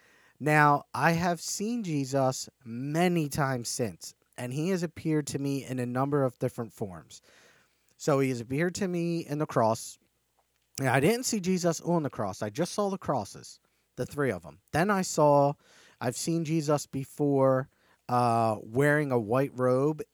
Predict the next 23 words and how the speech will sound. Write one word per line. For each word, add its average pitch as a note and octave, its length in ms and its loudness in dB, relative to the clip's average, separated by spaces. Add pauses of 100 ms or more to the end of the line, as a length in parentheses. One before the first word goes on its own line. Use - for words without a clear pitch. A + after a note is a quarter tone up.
in B2 440 -6 (140)
water, B2+ 520 -4 (960)
um, A#2+ 640 0
where B2+ 260 0
he C3 160 -4
was B2 120 -4
standing C3 500 -6
out B2+ 220 -2
in B2 80 -8
an A#2 120 -4
ocean, C#3 380 -2
and B2 160 -4
I, A#2 140 -6
and A#2 320 -10
that F3 260 2
I C3+ 200 -2
saw B2 540 0 (280)
when C3 160 -2
I B2+ 120 0
was A#2 120 -6
channeling A#2 560 -4
for - 160 -14
somebody. F2 560 -12